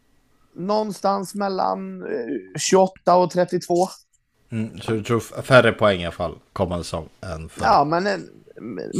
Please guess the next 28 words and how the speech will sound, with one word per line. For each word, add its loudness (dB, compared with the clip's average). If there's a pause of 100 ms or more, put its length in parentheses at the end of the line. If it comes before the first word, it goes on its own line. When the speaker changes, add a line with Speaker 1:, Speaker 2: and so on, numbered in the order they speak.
Speaker 1:
mer 8
eller 6
mindre 2
en -2
standard 0
Per -2
Åslund-säsong, -4
liksom. -4
Han 2
är, 4
Speaker 2:
Mm. 4 (320)
Speaker 1:
han -2
är 2
kung, 2
han 2
är, 2
han 2
är -2
gud. -2 (480)
Speaker 2:
Mm. -8 (680)
Speaker 1:
Det, 2 (440)
tröjan -4
ska -10
upp -8
i -8
taket 0
den -2
dagen -2